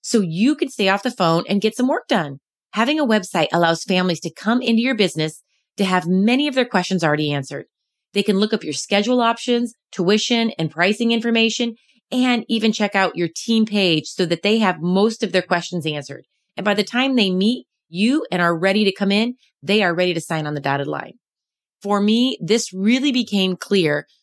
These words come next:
with paperwork. When we added the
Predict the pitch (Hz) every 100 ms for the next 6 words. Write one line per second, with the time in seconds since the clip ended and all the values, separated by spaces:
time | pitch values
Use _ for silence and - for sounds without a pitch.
0 | _ 185 190 _ _ _ _ - 175 190
1 | 180 143 147 - _ _ _ _ 190 185
2 | 214 269 - - 180 190 196 -